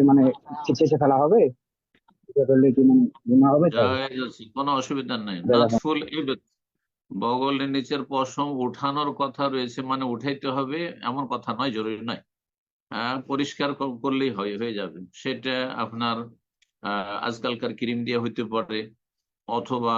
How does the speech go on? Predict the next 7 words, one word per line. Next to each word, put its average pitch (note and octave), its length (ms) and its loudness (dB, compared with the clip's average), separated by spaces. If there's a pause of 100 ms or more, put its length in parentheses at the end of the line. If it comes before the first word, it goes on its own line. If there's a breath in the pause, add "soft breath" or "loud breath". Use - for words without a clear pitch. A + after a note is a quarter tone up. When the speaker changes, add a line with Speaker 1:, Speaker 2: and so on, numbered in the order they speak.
(200)
Speaker 2:
সেটা A#2 340 -6 (120)
আপনার A2+ 240 -8
ব্লেড G2 320 -6 (100)
দিয়েও B2 220 -2
হইতে A#2+ 220 -4
পারে, A2+ 320 -2 (600)
সেটা C3+ 240 -8